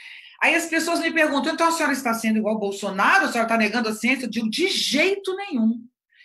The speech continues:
Eu estou dizendo que a ciência tem que ser melhor do que ela é.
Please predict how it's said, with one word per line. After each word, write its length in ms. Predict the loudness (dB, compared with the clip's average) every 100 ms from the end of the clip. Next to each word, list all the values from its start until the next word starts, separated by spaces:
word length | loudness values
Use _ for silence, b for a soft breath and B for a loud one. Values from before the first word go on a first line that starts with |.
| b
Eu 120 | -4
estou 240 | -2 -2 -4
dizendo 500 | -6 -2 0 0 0
que 80 | -2
a 60 |
ciência 420 | -2 0 0 0
tem 100 | -2
que 60 | -2
ser 80 | -2
melhor 460 | 0 4 6 4
do 120 | 2 -6
que 160 | -2
ela 440 | 0 2 4 4 2
é. 400 | 2 0 -2